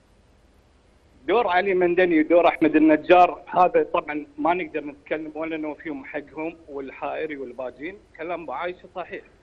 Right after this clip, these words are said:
اليوم مو من الصحيح إن إحنا نظلم الشباب الصغار لما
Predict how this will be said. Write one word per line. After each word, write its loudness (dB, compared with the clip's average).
اليوم -10
مو -8
من -10
الصحيح -8
إن -10
إحنا -10
نظلم -8
الشباب -2
الصغار -2
لما -2